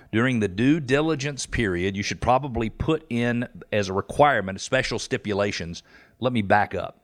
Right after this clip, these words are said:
When you negotiate the deal, you should put in the special stipulations or the requirement for the seller to provide you with a copy of the H O A minutes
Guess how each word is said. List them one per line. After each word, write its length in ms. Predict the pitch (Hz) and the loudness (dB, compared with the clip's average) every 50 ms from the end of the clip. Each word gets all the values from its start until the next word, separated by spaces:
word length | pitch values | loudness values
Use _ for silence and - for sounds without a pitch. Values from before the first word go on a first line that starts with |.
| _ _ - | _ _ -6
When 160 | 101 113 117 | -2 -2 0
you 140 | 110 104 104 | 0 0 0
negotiate 640 | 98 98 90 107 120 143 139 - 156 147 143 117 - | 0 0 2 2 2 2 2 0 0 0 -2 -2 -4
the 80 | 117 | -6
deal, 320 | 104 113 117 113 107 104 101 | -4 -2 0 0 2 0 0
you 100 | 101 101 | -2 -4
should 200 | - 104 90 - | -6 -6 -6 -2
put 160 | - 123 120 | -2 0 0
in 80 | 110 | 0
the 80 | 107 98 | 0 -2
special 340 | - - - 117 110 - 110 | -2 0 0 0 0 -2 -6
stipulations 600 | - - 117 104 107 104 101 107 104 - 104 92 | -4 -4 -4 -4 -2 0 0 0 0 0 -2 -2
or 60 | 98 | -4
the 60 | 90 90 | -4 -4
requirement 520 | 90 - - 120 113 110 107 98 95 - _ - - - - - - _ _ _ _ | -6 -2 2 2 4 4 2 0 -4 -10 _ -20 -20 -20 -20 -20 -20 _ _ _ _
for 160 | - 95 95 | -4 -4 -4
the 80 | 87 85 | -4 -4
seller 340 | - - 123 120 123 120 107 | -4 0 2 2 2 2 0
to 80 | 104 | 0
provide 640 | 92 107 95 87 92 101 104 110 120 131 139 139 123 | -2 -4 -6 -2 0 2 4 4 4 4 2 0 -2
you 180 | 104 104 104 101 | -4 -6 -4 -2
with 140 | 101 98 87 | -4 -4 -4
a 60 | - | -4
copy 400 | - 113 107 107 - 104 98 95 | 0 2 2 4 4 2 -2 -2
of 80 | 87 | 0
the 100 | 90 92 | 0 0
H 180 | 98 101 101 - | 0 0 2 2
O 120 | 101 98 | 2 2
A 60 | 92 90 | 2 2
minutes 580 | 92 101 104 110 117 - - - - - - | 2 2 2 2 0 0 -2 -4 -4 -4 -4